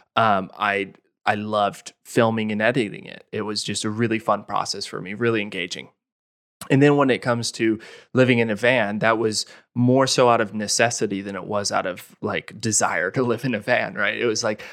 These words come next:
"I wanna keep traveling, but I don't wanna live in a backpack. And so I'm broke. And so I need a van." That was, like, <laughs> how that kinda came about.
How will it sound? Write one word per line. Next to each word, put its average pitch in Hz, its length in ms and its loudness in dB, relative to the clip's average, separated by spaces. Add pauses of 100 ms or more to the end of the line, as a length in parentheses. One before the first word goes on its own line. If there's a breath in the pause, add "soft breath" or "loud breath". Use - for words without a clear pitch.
(100)
"I 120 120 10
wanna 139 220 6
keep 127 180 -2
traveling, 127 400 2
but 110 100 2
I 104 80 4
don't 107 180 -2
wanna 113 160 -6
live 113 140 -4
in 110 80 -4
a 110 60 -4
backpack. 127 640 2
And 110 140 0
so 131 680 0
I'm 131 260 0
broke. 165 440 4
And 175 200 0
so 180 200 0
I 185 80 6
need 190 160 4
a 202 40 6
van." 190 540 4
That 107 160 2
was, 302 120 2
like, 269 140 6
<laughs> - 460 2
how 120 180 6
that 131 200 4
kinda 104 220 -4
came 104 220 -10
about. 120 360 2